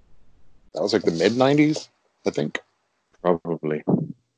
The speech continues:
Speaker 2: So maybe the late nineties because, yeah. Uh, but it was interesting. I was like, I was like, "Hmm, this doesn't look too bad." And then when they showed Paul Rubens, I was like, "Why did they not make this show?"
Speaker 1: Huh.
Speaker 2: <laughs> Yeah, it's like a thirty-minute episode,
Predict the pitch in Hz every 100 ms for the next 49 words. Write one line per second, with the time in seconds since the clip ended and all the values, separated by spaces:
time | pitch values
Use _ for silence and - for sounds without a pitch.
0 | _ _ - - 85 80 80 95 90 82
1 | 80 80 82 82 78 73 - - 76 76
2 | - 82 76 69 _ _ _ _ _ -
3 | 90 87 85 98 104 110 110 82 78 -
4 | 90 85 - - 90 87 85 - 202 110
5 | 85 139 - 202 101 110 - - 87 92
6 | 92 87 82 85 85 - 92 104 104 123
7 | 104 95 98 - 67 107 208 202 190 185
8 | 180 180 156 180 - 175 - 214 185 101
9 | - _ _ - - - _ _ _ _
10 | _ _ - 139 - 143 269 - 156 -
11 | 170 - - - - - _ _ _ _
12 | - 147 151 160 151 - 120 127 123 131
13 | - 85